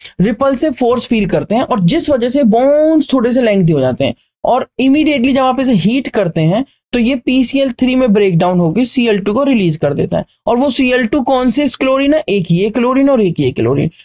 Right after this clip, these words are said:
क्योंकि ये बॉन्ड्स already बहुत ज्यादा lengthy हैं, और lengthy बॉन्ड मतलब weak बॉन्ड as compare to जो equatorial पर bond present है।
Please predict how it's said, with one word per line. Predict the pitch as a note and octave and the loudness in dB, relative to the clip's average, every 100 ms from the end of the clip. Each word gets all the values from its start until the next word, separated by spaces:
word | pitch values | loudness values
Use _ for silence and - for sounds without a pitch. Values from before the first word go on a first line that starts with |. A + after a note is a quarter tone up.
| - | -4
क्योंकि | C#4+ B3 | -2 0
ये | D#4 | 2
बॉन्ड्स | B3 B3+ C#4+ C#4 | 2 2 0 0
already | A3+ B3 C4+ C#4+ C#4+ | 0 2 0 0 0
बहुत | A#3 G#3+ G3 | 2 0 0
ज्यादा | F#3+ F#3 | 0 0
lengthy | D#3+ D#3 E3 | 0 0 0
हैं, | B3 | 0
और | G#3 | 0
lengthy | F3+ G3+ A3+ | 2 2 2
बॉन्ड | G3 F3+ | 2 2
मतलब | E3+ D#3+ C4 F3 C3+ | 0 0 -2 -2 -2
weak | E3+ D3+ - | -2 -2 -2
बॉन्ड | A#2+ - - _ _ - | -2 -4 -10 _ _ -4
as | G3 A3 | -2 -2
compare | A3+ G#3+ F3 E3+ C4 | 0 0 2 0 0
to | F4 - _ _ | -2 -4 _ _
जो | A3 C4 | -4 -2
equatorial | A3+ - A#3+ G#3 G#3 F3 D#3+ | -4 -2 -2 0 2 2 2
पर | G#3+ | 0
bond | A#3 E3 F#3 | 0 0 0
present | E3 C#3 D3 | -2 -2 -2
है। | A#2+ | -4